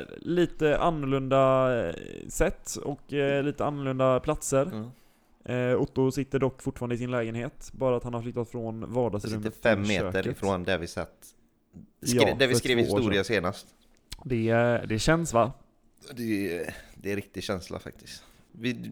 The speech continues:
Speaker 2: två år sedan nu. Vad, vad gör du då?
Speaker 1: Vad
Speaker 2: Eller
Speaker 1: gör
Speaker 2: vad
Speaker 1: jag
Speaker 2: händer,
Speaker 1: idag?
Speaker 2: vad händer med ditt liv?
Speaker 1: Jag pluggar bildbehandlare,
Speaker 2: Ja.
Speaker 1: eh, uppe i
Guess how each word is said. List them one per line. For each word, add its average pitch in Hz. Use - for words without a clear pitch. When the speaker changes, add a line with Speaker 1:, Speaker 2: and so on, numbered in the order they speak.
Speaker 2:
två 131
år 117
sedan 120
nu. 85
Vad, 110
vad 107
gör 107
du 120
då? -
Speaker 1:
Vad 135
Speaker 2:
Eller 131
Speaker 1:
gör 113
Speaker 2:
vad 113
Speaker 1:
jag 107
Speaker 2:
händer, 98
Speaker 1:
idag? 110
Speaker 2:
vad 120
händer 113
med 117
ditt 110
liv? 117
Speaker 1:
Jag -
pluggar 123
bildbehandlare, 104
Speaker 2:
Ja. 82
Speaker 1:
eh, 107
uppe -
i 87